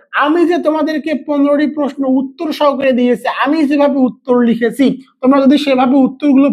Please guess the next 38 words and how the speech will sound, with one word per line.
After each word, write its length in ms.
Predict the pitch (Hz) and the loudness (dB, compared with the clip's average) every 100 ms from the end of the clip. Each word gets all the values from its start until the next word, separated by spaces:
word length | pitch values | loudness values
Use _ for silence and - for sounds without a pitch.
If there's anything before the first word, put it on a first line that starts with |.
| - | -2
পড়ে 200 | 202 202 | -4 0
যাও, 320 | 269 247 - - _ - | 2 2 0 -12 _ -2
পিডিএফ 420 | 294 285 285 285 | 2 4 4 2
ফাইলটি 320 | 269 262 262 | 0 0 2
নিয়ে 400 | 247 233 247 359 453 - _ | 2 2 2 0 -4 -12 _
সেভাবে 400 | - 254 294 294 | -2 2 2 2
যদি 140 | 294 | 2
উত্তর 360 | 302 269 - 285 226 | 2 0 -2 -4 -2
পড়ো, 360 | 269 262 185 - _ | 0 0 0 -6 _
তাহলে 220 | 247 285 294 | -2 2 2
তোমাদের 280 | 294 294 285 | 2 0 0
পরীক্ষায় 340 | 277 269 277 277 | 0 0 2 0
যে 180 | 247 | 0
প্রশ্ন 400 | 269 277 262 277 | -2 -4 -6 -6
আসুক 240 | 277 - 233 | -6 -6 -6
না 140 | 233 | -6
কেন, 240 | 233 254 294 | -6 -8 -8
সেই 160 | 302 | -6
উত্তর 340 | 262 233 - 247 | -6 -6 -6 -8
থেকেই 360 | 254 254 294 | -8 -8 -8
তোমরা 220 | 254 262 | -4 -2
প্রশ্নগুলো 600 | 247 208 - 208 196 220 269 339 403 466 - _ | -2 -4 -8 -4 0 2 4 4 2 -2 -10 _
লিখে 340 | 262 320 - 294 | -2 0 0 0
আসতে 340 | 240 - 208 | 0 -4 -8
পারবা। 300 | 170 135 - - _ | -8 -10 -12 -20 _
এতটুকু 460 | - 277 359 349 277 | -6 0 2 2 0
আমি 200 | 262 240 | 0 -2
তোমাদেরকে 520 | 202 196 190 196 285 339 494 - _ 214 | -4 -8 -8 -4 0 0 0 -8 _ -4
গ্যারান্টি 500 | 202 269 269 240 269 | 0 2 0 0 0
দিয়ে 260 | 233 226 214 | 2 2 2
দিচ্ছি। 640 | 180 - - 269 - - _ _ _ | 0 -8 -2 0 0 -6 _ _ _
তো 80 | 285 | -6
তোমাদেরকে 440 | 285 330 339 359 349 | 0 2 2 2 2
আমি 200 | 349 370 | 0 0
কয়েকটা 440 | 311 311 302 320 | 2 2 2 0
পেজ 280 | 330 320 269 | -2 -2 -2
দেখিয়ে 360 | 254 - 285 | -2 0 -2
দেই 260 | 294 277 453 | 2 4 2